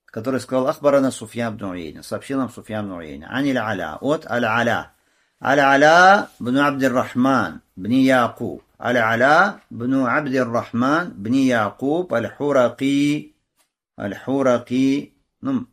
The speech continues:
из их мавали, мавляхум, аль-Мадани, Аль-Аля, аль-Мадани. Умер в сто тридцать каком-то году.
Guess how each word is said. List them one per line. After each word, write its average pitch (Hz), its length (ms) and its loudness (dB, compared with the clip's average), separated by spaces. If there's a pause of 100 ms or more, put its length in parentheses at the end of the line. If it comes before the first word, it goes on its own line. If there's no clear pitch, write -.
из 101 200 -10
их - 200 -12
мавали, 98 520 -4
мавляхум, 110 640 -6
аль-Мадани, 139 880 -2
Аль-Аля, 104 600 -8 (120)
аль-Мадани. 120 760 -4 (1500)
Умер 170 560 -6
в - 40 -12
сто 175 340 0
тридцать 147 600 -4
каком-то 107 520 -8
году. - 280 -14